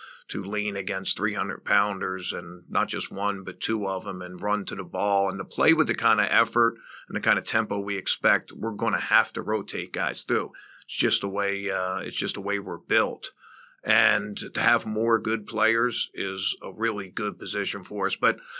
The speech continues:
I think, um, you know, we'll, we'll, well, we don't wanna, like, say we're definitely doing it right now, but we're gonna look at different ways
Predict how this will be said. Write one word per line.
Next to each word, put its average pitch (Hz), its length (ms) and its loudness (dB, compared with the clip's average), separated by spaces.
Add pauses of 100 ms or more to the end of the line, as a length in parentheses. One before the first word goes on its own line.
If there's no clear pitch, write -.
(140)
I 127 100 4
think, 151 360 4
um, 120 580 8 (120)
you 135 100 2
know, 123 100 4
we'll, 131 200 4
we'll, 139 260 4
well, 147 500 4
we 139 140 8
don't 131 140 6
wanna, 104 300 0 (580)
like, 104 280 0
say 110 600 6 (260)
we're 110 140 2
definitely 104 920 0
doing 113 320 0
it 104 160 0
right 107 240 4
now, 110 200 6
but 101 140 -2
we're 147 120 4
gonna 127 200 2
look 107 360 2
at 90 160 -4
different 104 340 -4
ways 98 480 -2